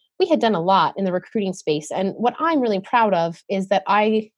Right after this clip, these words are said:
could look at that recruiting team and say, "We literally brought everyone into that organization." Not just myself by any means, but it's like, this team was the gatekeepers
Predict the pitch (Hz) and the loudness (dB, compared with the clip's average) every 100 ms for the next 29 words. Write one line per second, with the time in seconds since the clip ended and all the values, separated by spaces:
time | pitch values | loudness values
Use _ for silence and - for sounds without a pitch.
0 | - 226 190 220 220 - 180 180 175 277 | -6 -4 0 0 0 -2 -2 -4 -6 -4
1 | 254 185 - 175 170 185 - 190 175 175 | -2 -4 -6 -6 -6 -6 0 0 0 -4
2 | - - - _ - 208 220 208 220 185 | -8 -20 -20 _ -4 -2 2 2 2 2
3 | 175 180 190 165 - 185 180 170 170 180 | 0 2 2 2 0 -2 -2 -4 -4 -6
4 | 170 156 156 165 151 151 160 - 107 - | -4 -2 -2 -4 -6 -4 -6 -8 -14 -18
5 | _ _ _ _ _ - - - 196 208 | _ _ _ _ _ -20 -10 0 0 0
6 | 226 254 - 190 180 160 - 185 165 190 | -2 -4 -2 -6 -2 -4 -2 -2 -2 -4
7 | 160 196 269 - 175 - 170 160 - - | -4 -6 -6 -4 -4 -4 -4 -4 -10 -20
8 | - _ - - - - 381 180 175 _ | -20 _ -6 -6 -12 -6 -4 -4 -10 _
9 | - 208 196 190 294 415 - 190 175 165 | -4 -2 -2 -2 -2 -2 -6 -4 0 -2
10 | 175 - | -2 -8